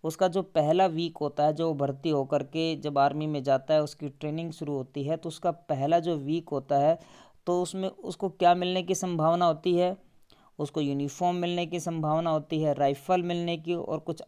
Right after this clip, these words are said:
other equipments उसे मिलते हैं और उसे एक निकनेम भी मिलने की संभावना होती है। ज़रूरी नहीं कि ये पहले ही वीक में दे दी जाएँ सारी चीज़ें,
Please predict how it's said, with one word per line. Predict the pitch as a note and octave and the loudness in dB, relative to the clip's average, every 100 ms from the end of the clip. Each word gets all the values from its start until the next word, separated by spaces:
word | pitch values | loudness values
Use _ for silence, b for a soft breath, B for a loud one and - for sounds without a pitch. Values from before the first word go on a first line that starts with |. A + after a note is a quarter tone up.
| - | -4
other | D3 D#3 | -2 -2
equipments | - D#3+ D#3+ D3+ E3 F3+ E3+ | -2 -4 -4 -2 -2 -2 -6
उसे | E3 | -6
मिलते | E3+ E3 D#3 E3+ | -2 -2 -2 0
हैं | D#3+ E3 - B B B - | 0 0 -4 B B B -4
और | A3 | -2
उसे | F#3+ F#3+ | 0 -2
एक | G3 | -2
निकनेम | E3 D#3 D#3+ D#3+ D#3+ D#3+ | -4 -4 -4 -2 -2 -2
भी | D3+ | -2
मिलने | C#3+ C#3+ C#3 | -2 -2 -4
की | C3+ D#3 | -4 -6
संभावना | D3+ B2+ B2 B2 C#3 | -4 -2 -2 -2 -2
होती | C#3 A#2+ A#2+ B2+ A#2 | -4 -4 -6 -8 -10
है। | B2+ - b b b - | -12 -18 b b b -8
ज़रूरी | C#3 D#3+ F#3 G#3+ | -4 -2 0 0
नहीं | G3+ G3+ | 0 0
कि | G#3 G3+ | 0 -2
ये | |
पहले | F#3+ D#3+ C#3 D#3+ | -2 -2 0 0
ही | E3 E3+ | 0 0
वीक | E3 D#3+ | -2 -2
में | D#3+ D3+ | -4 -2
दे | D3 | -2
दी | C#3 D3 | -2 -2
जाएँ | C#3+ C#3 | 0 -2
सारी | C3+ C#3+ C3+ | -2 -2 -2
चीज़ें, | C3+ B2 C#3 | -6 -8 -8